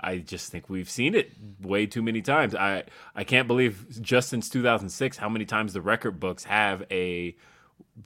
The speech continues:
sub one minute match that has a new champion crowned. And, uh, across, like, all the titles, we just saw this last year with the return of Becky Lynch on,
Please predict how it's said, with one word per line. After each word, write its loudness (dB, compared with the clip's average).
sub 6
one 0
minute 2
match 4
that 8
has 6
a 0
new 2
champion 0
crowned. -4
And, 4
uh, -2
across, 2
like, 2
all 4
the -2
titles, 4
we -8
just -6
saw 0
this -4
last 0
year 2
with -2
the -4
return -4
of -10
Becky -4
Lynch -2
on, -4